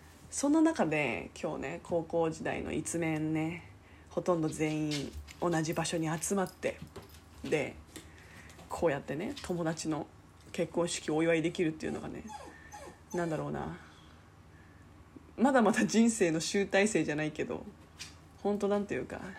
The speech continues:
人生の、まあ、一種のね、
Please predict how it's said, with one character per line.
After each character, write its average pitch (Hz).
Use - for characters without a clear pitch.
人 226
生 160
の、 147
ま 170
あ、 -
一 220
種 175
の 147
ね、 190